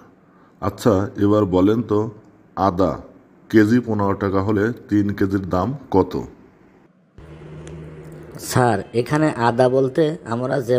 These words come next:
Speaker 2: মশলা হিসেবে খাই, সেটাকে বোঝানো হয়েছে। আর আদা কেজি পনেরো টাকা হলে তিন কেজির দাম তিন পনেরো পঁয়তাল্লিশ টাকা, স্যার।
Speaker 1: হ্যাঁ,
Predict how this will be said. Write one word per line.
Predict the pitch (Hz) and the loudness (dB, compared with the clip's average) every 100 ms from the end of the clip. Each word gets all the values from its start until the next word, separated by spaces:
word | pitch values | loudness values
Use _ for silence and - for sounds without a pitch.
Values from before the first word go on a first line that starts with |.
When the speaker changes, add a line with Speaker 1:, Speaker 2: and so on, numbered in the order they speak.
| 120 | 2
Speaker 2:
মশলা | 113 104 135 | -2 -2 -2
হিসেবে | 127 143 131 | 0 0 0
খাই, | 123 156 | 0 0
সেটাকে | - 156 170 165 | 0 2 2 2
বোঝানো | 123 113 107 | 2 0 0
হয়েছে। | 101 - 95 - - - - - | -2 -4 -8 -8 -20 -20 -16 -2
আর | 117 123 139 | 0 0 0
আদা | 135 131 143 190 - | 2 2 0 -2 -4
কেজি | 160 156 165 147 | 0 2 2 -2
পনেরো | 139 135 - | -2 0 0
টাকা | 131 156 | 0 2
হলে | 165 165 | 2 2
তিন | 139 135 | 0 2
কেজির | 131 131 123 | 0 0 0
দাম | 123 135 208 - - | 0 -2 -4 -12 -4
তিন | 131 127 131 | 0 0 2
পনেরো | 135 135 160 262 - | 2 2 2 -2 0
পঁয়তাল্লিশ | 196 202 202 175 120 - | 4 4 2 -2 -4 -8
টাকা, | 95 92 | -12 -12
স্যার। | - 65 - _ _ _ _ _ _ - - - - - - - - - - - - - 78 | -14 -18 -20 _ _ _ _ _ _ -20 -20 -20 -20 -20 -20 -20 -20 -20 -20 -20 -20 -6 0
Speaker 1:
হ্যাঁ, | 95 95 | 2 2